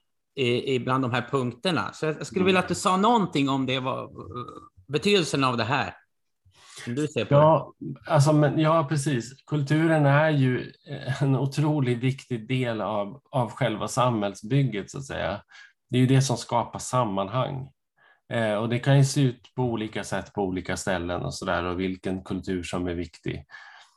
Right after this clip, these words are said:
Speaker 2: Men, men självklart är det så. Eh, och där har ju kulturpolitiken problem. Eh, det, det,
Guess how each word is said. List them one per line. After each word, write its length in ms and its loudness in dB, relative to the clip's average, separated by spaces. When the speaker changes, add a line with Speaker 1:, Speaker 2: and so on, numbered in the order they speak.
Speaker 2:
Men, 220 0
men 280 -2
självklart 580 -2
är 140 0
det 120 -6
så. 360 -12
Eh, 240 0
och 220 0
där 280 4
har 320 4
ju 260 2
kulturpolitiken 1200 -4
problem. 600 2
Eh, 460 -4
det, 600 -4
det, 160 -2